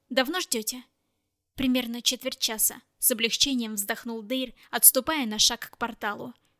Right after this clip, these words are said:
«Я тоже проголодался, если честно. Как насчет спагетти с сыром и томатным соусом?» «Звучит неплохо», кивнула я, поднимаясь по ступенькам.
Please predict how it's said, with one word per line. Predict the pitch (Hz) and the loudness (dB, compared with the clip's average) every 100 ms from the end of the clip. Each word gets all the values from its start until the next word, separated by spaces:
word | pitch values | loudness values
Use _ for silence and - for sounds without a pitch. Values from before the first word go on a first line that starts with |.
| _ | _
«Я | - 294 | 0 0
тоже | 311 254 | 2 0
проголодался, | - 214 220 226 226 - | -4 -6 -6 -4 0 0
если | 214 - | 0 -2
честно. | 220 240 220 254 247 _ _ _ | -2 0 0 -4 -10 _ _ _
Как | 381 320 | -4 2
насчет | 226 - 214 | 4 4 0
спагетти | - 233 226 262 247 | -4 -4 -6 -6 2
с | 247 | 4
сыром | 254 233 226 208 | 4 0 -6 -8
и | 254 | -6
томатным | 247 233 233 247 | -2 0 -2 0
соусом?» | 226 233 220 - 226 233 _ _ _ _ - | 2 2 0 -2 -2 -14 _ _ _ _ -2
«Звучит | 240 254 - 381 | 0 2 -2 -2
неплохо», | 247 220 214 - 226 _ _ | -4 -4 -8 -10 -14 _ _
кивнула | - 233 233 220 | -6 -2 -2 -2
я, | 220 254 | -4 -4
поднимаясь | - 226 214 220 220 | -4 -6 -4 -4 -4
по | - 240 | -2 -2
ступенькам. | - 220 226 214 220 220 | -2 -6 -8 -8 -10 -14